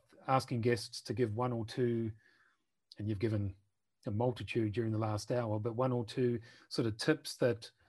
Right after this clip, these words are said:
they can go away and apply and think about and apply in their business. What would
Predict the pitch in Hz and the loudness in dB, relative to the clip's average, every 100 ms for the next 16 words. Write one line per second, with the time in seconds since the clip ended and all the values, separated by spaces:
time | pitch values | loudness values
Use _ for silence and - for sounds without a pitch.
0 | _ _ _ _ 131 117 120 127 127 120 | _ _ _ _ 0 2 6 8 8 8
1 | 131 131 117 110 135 127 131 117 107 135 | 6 4 0 2 4 4 4 0 0 -2
2 | 123 113 131 120 107 131 123 117 107 120 | -2 0 0 0 -2 0 0 0 0 0
3 | - 156 - 151 135 120 | -2 -6 -4 -4 -2 -4